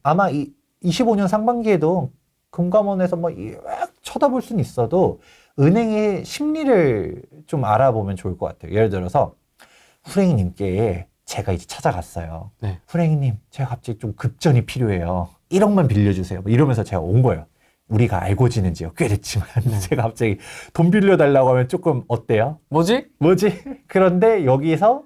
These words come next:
Speaker 1: 그래도 우리가 "후랭이님, 우리 그동안 알고 지낸 세월이 있지 않습니까? 일억 제가 이자 드릴게요." 하면서 빌려달라고 "차용증 다 써줄게요." 이렇게만 나가는 거랑 "아, 후랭이님, 제 저기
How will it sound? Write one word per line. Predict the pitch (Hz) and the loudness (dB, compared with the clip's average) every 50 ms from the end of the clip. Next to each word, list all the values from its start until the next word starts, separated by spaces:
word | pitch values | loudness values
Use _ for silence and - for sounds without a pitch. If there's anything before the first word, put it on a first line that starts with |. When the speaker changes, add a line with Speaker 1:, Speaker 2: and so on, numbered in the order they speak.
| _ _ _ _ _ _ _ _ _ _ _ | _ _ _ _ _ _ _ _ _ _ _
Speaker 1:
그래도 | - 98 98 98 95 | -2 -2 0 0 0
우리가 | 87 87 92 104 - - - - - _ _ _ _ _ - - - - _ _ - | 0 0 0 0 -2 -4 -8 -16 -18 _ _ _ _ _ -12 -12 -12 -12 _ _ -2
"후랭이님, | - 196 180 170 156 123 107 95 - _ _ _ | 0 2 2 4 2 0 0 -4 -8 _ _ _
우리 | - 98 98 90 - _ _ _ _ _ | -6 -4 -4 -6 -6 _ _ _ _ _
그동안 | - - 117 98 90 92 | -6 -2 0 0 2 2
알고 | 101 107 107 151 156 | 2 4 4 4 4
지낸 | - 120 123 117 113 113 | 4 2 2 2 2 0
세월이 | 107 - 180 185 185 160 147 | 0 2 2 4 4 4 2
있지 | 135 - - | 2 2 0
않습니까? | 113 107 - 131 120 120 117 - - 113 - _ _ _ _ _ _ _ _ _ _ - | 0 0 -2 -4 -4 -4 -4 -4 -6 -6 -6 _ _ _ _ _ _ _ _ _ _ -2
일억 | 196 226 214 190 147 131 131 139 127 117 98 92 _ | 2 2 4 4 4 4 4 2 0 0 -4 -8 _
제가 | _ - - 82 85 82 | _ -14 -12 -12 -10 -4
이자 | 95 113 110 135 110 | -2 0 2 2 2
드릴게요." | - 113 101 113 110 - - 90 | 2 2 0 0 0 -2 -2 -2
하면서 | 95 101 95 95 | -2 -2 -2 -4
빌려달라고 | - - 123 131 135 123 117 110 110 107 110 156 190 220 226 - - - - - _ | 0 2 2 4 4 4 2 2 2 2 2 2 0 -2 -2 -4 -14 -20 -20 -20 _
"차용증 | - - 214 220 220 220 214 180 | -4 0 0 0 0 0 0 0
다 | 156 139 | 0 0
써줄게요." | - 196 196 196 202 180 - 175 147 | 0 0 0 -2 -2 -2 -2 -2 -2
이렇게만 | 120 101 107 113 139 143 139 - - 139 135 135 123 | 0 0 0 2 0 0 -2 -2 -2 0 2 2 2
나가는 | 95 - - 95 92 92 80 | 0 0 0 0 0 0 -2
거랑 | 76 80 101 113 104 78 71 - _ _ _ _ _ _ _ _ _ _ _ _ | -2 -2 -2 -2 -2 -2 -6 -12 _ _ _ _ _ _ _ _ _ _ _ _
"아, | _ - - - | _ -20 -16 -8
후랭이님, | - 135 151 165 175 160 160 180 175 - | -4 -2 -2 -2 -2 -2 -2 -2 -4 -4
제 | - - 139 117 - - - | -2 0 0 0 0 -2 -8
저기 | - - 101 - - 92 90 107 117 98 82 - | -8 -8 -6 -4 -2 -2 -2 0 -2 -4 -4 -8